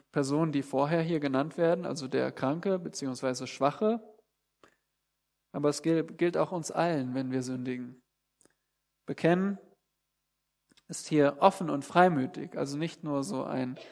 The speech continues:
„Es tut mir leid“, sondern bekennen heißt die Sünde beim Namen nennen, so wie Gott sie nennt. Und dann die Denkweise anhand der Bibel zu erneuern und Veränderungen zu planen.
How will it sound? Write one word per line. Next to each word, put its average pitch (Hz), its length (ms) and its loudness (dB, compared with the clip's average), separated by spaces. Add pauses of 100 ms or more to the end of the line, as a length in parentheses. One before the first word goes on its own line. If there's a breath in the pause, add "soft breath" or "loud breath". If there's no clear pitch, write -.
(120)
„Es 151 160 -2
tut 175 200 -4
mir 143 140 2
leid“, 151 460 4 (260 loud breath)
sondern 156 420 -4
bekennen 185 420 0
heißt 165 260 0
die 156 80 -2
Sünde 170 480 2
beim 160 260 2
Namen 175 340 6
nennen, 127 320 -4
so 147 200 -4
wie 151 120 0
Gott 165 320 2 (300 soft breath)
sie 147 180 -2
nennt. 147 440 4 (1080 soft breath)
Und 143 180 -2
dann 160 340 6 (560)
die 151 120 -2
Denkweise 147 680 2
anhand 143 360 -4
der 139 80 2
Bibel 147 360 -2
zu - 160 -4
erneuern 135 580 0
und 131 180 -10
Veränderungen 135 720 -4
zu - 140 -10
planen. 160 520 -2